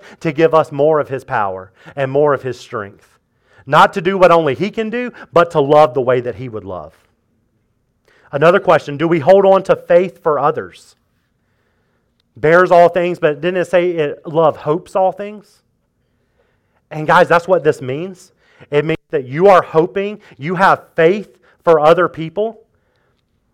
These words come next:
when they don't have it for themselves. And that is love. So do we hold on to faith for others? Do we lose hope for others? And the last question is, do we endure trials with others?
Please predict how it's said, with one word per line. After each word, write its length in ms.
when 280
they 160
don't 220
have 220
it 120
for 100
themselves. 720
And 160
that 200
is 140
love. 460
So 180
do 160
we 80
hold 220
on 140
to 80
faith 340
for 100
others? 260
Do 120
we 160
lose 260
hope 320
for 240
others? 520
And 140
the 80
last 280
question 280
is, 80
do 140
we 160
endure 400
trials 760
with 200
others? 500